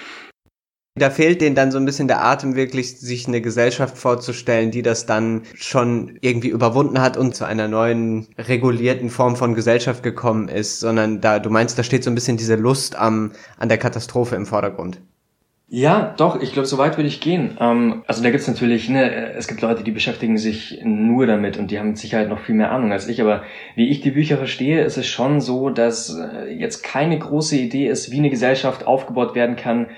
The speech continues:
Speaker 2: denn auf, äh, Öl. <laughs> Also sagen halt,
Speaker 1: Ja, okay.
Speaker 2: dieser Kollaps basiert natürlich auf einer Energieknappheit. Wie
Speaker 1: Mhm.
Speaker 2: aber die Gesellschaft danach aussehen soll, da haben sie nicht so wirklich eine Idee. Und wir haben im Heft, ähm, in dem schon angesprochenen Kollapsologie-Heft,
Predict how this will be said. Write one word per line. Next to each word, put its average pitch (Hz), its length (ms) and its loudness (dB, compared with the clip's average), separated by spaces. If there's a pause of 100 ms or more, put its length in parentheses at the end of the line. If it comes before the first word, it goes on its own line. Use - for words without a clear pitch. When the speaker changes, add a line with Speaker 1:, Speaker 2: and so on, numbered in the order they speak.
(360)
Speaker 2:
denn 139 220 4
auf, 123 640 0
äh, 123 180 0
Öl. 143 420 2 (100)
<laughs> - 440 -10
Also 113 160 0
sagen 127 160 4
halt, 135 100 6
Speaker 1:
Ja, 120 160 2
okay. - 400 -4 (200)
Speaker 2:
dieser 110 200 -4
Kollaps 143 460 0
basiert 135 360 -2
natürlich 120 380 -2
auf 117 160 2
einer - 120 0
Energieknappheit. 165 920 -2 (300)
Wie 117 140 -2
Speaker 1:
Mhm. 147 80 4
Speaker 2:
aber 135 120 4
die 120 80 0
Gesellschaft 117 380 0
danach 113 280 0
aussehen 139 360 0
soll, 113 460 0 (180)
da 113 160 -2
haben 131 100 -2
sie 123 120 -4
nicht 131 140 0
so 135 120 0
wirklich - 240 -6
eine 127 80 2
Idee. 139 180 4
Und 110 120 2
wir 117 100 4
haben 127 160 2
im 113 80 0
Heft, 139 480 -2
ähm, 113 260 2
in 117 80 0
dem 113 140 4
schon - 160 -4
angesprochenen 117 500 0
Kollapsologie-Heft, 117 800 -2